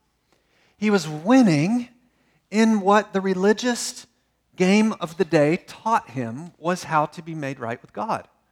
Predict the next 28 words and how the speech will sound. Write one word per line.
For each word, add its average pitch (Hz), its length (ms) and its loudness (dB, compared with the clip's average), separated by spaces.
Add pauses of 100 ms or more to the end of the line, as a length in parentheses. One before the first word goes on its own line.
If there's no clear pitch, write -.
(600)
He 240 140 -4
was 247 120 -4
successful. - 920 -8 (1120)
If - 60 -20
you 190 80 4
look 233 160 4
there 185 140 6
at 160 100 0
verse 180 200 0
thirteen, 196 460 0
he's 165 240 -2
describing 226 840 2
himself 160 760 -2 (420)
as 165 160 0
a 175 60 2
violent 196 640 4
persecutor 175 720 -2
of 156 120 -2
the 151 60 -12
church, - 680 -8 (460)
somebody 196 320 6
who 175 60 6
is 156 140 0
fully 254 420 0
committed 185 520 0
to 170 260 -8
its - 360 -6 (320)
destruction. 147 760 -2